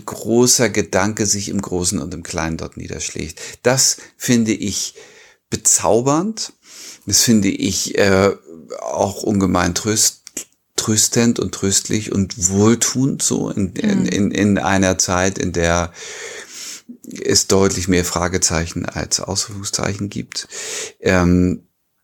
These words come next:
Speaker 1: wir gucken uns das nochmal im Detail an, aber das
Speaker 2: Ja.
Speaker 1: ist erstmal ein so grundpositiver Gedanke, der sagt, „Mach doch das Aug auf.“ Und dann siehst du Großartiges und du siehst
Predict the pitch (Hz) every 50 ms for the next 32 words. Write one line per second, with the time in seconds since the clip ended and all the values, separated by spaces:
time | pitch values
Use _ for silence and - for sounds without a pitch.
0 | _ _ _ _ _ _ _ _ _ - - - - - 95 120 104 - 123 117
1 | 113 107 101 110 101 - 107 101 98 87 95 92 95 90 - 95 101 110 107 67
2 | 85 101 - - 87 98 92 95 98 - 196 - - - - 101 110 117 117 -
3 | - 117 107 101 85 60 92 101 101 95 90 87 98 104 110 113 113 117 110 -
4 | - - - - - - _ _ - - - 107 110 113 117 110 113 - - 98
5 | 101 107 104 104 101 - - - 92 90 87 90 - - 82 80 87 92 95 -
6 | 104 - - 92 90 92 90 90 90 87 - - 98 98 95 90 87 87 90 92
7 | 95 - - - - - - - - - _ - 90 95 92 87 - - - 90
8 | - - - - - - - - _ _ _ 82 90 101 113 - - - - 67
9 | 71 73 - - - - _ _ _ _ _ _ _ _ _ _ _ _ _ _
10 | _ _ _ _ _ _ _ _ - 98 90 - 98 92 92 87 82 90 98 95
11 | - - - - 98 87 85 - _ - - - 92 90 87 - - - - -
12 | 76 76 - - - - 85 85 - - - 85 - - 87 82 76 87 95 98
13 | 95 - - -